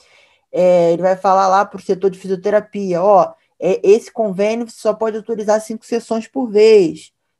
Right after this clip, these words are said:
entendeu? É, é, "Essa guia você tem que me liberar dentro do mês, senão,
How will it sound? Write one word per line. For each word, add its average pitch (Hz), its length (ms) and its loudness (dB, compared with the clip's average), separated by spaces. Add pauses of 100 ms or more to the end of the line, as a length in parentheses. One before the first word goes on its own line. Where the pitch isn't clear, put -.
(320)
entendeu? 135 480 -6 (340)
É, 156 280 -4
é, 156 120 -4
"Essa 190 320 -2
guia 190 280 -6
você 220 140 -10
tem 226 140 -10
que 220 120 -18
me 233 60 -12
liberar 220 380 -2
dentro 226 380 -6
do 247 100 -8
mês, 226 540 -4
senão, 202 640 -6